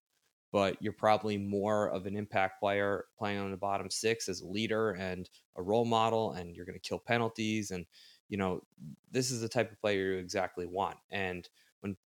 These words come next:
you know, when the Rangers are backs up against the wall, you know, there, not many players stepped up,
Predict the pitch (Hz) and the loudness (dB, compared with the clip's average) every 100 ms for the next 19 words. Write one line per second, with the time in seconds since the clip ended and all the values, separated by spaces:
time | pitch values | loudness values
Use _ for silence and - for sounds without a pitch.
0 | _ _ - 95 85 - _ _ 73 98 | _ _ -8 -6 -6 -10 _ _ -10 -8
1 | 95 104 110 117 113 110 98 - - 104 | -4 -2 0 0 0 0 -2 -6 0 2
2 | 110 117 - 107 113 - 101 107 127 101 | 2 0 -2 -4 -4 -4 -4 2 6 6
3 | 104 - _ _ _ - 104 98 92 98 | 4 -2 _ _ _ -8 -2 0 2 2
4 | - - 113 95 120 - 117 110 - 101 | 2 0 0 2 -2 2 4 4 2 -2
5 | - 120 82 | 2 2 2